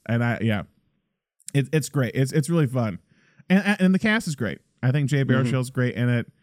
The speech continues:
Speaker 1: Um, <laughs> J-, Jason Segel's fun when he pops up in it.
Speaker 2: Yes. Oh, Jason Segel's hilarious in it. Um, yeah, I, I actually watched the pilot of, of, uh,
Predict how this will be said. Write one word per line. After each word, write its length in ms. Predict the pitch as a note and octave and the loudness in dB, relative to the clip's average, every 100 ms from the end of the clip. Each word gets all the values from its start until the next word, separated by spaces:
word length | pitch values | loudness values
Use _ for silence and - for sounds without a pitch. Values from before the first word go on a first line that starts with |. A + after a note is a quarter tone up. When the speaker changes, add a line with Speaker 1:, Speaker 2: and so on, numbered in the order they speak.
| _ _ _ _ | _ _ _ _
Speaker 1:
Um, 260 | - B2+ B2 | 0 0 0
<laughs> 40 | |
J-, 260 | - - - - | -2 0 0 -2
Jason 380 | A#2 C3 C3+ C#3 | -4 0 2 2
Segel's 380 | B2 B2+ C3+ - | 0 2 2 0
fun 340 | B2 A#2+ A#2+ | 0 0 0
when 120 | - B2 | 0 0
he 60 | |
pops 280 | A2+ B2 A#2 | 2 0 0
up 140 | B2+ A2+ | -2 0
in 140 | B2+ | 0
it. 160 | A#2 A2 - | 0 -2 -4
Speaker 2:
Yes. 380 | A2+ G2 - - | -4 -4 -6 -6
Oh, 160 | G#2 | -4
Jason 280 | F#2 G#2+ G#2 | -2 -4 -4
Segel's 280 | G#2 G#2 F2+ | -4 -2 -4
hilarious 640 | F#2 F2+ F2+ F2 E2+ F2+ | -4 -2 -2 -2 -4 -6
in 140 | F#2+ F#2 | -8 -8
it. 200 | - G2 | -6 -6
Um, 400 | F#2 F#2 F#2 G#2 - _ - - - | -4 -4 -6 -8 -16 _ -20 -20 -6
yeah, 260 | A2 A2 F#2+ | -2 0 0
I, 200 | G#2 - | 0 0
I 560 | G#2 G#2+ A2 G#2+ A2 - _ - | 0 0 0 0 -2 -6 _ -6
actually 360 | A2 - A#2 | -6 -4 -2
watched 380 | G2 G#2 G#2 - | 0 0 -2 -4
the 100 | G2+ | -6
pilot 560 | - - G#2 A2 G#2+ F#2+ | -6 -6 -2 0 0 0
of, 280 | F#2 F2+ | -2 -4
of, 480 | - F#2 F2 - - | -4 -2 -4 -6 -8
uh, 460 | - F#2 F2 F2 | -4 -2 -2 -2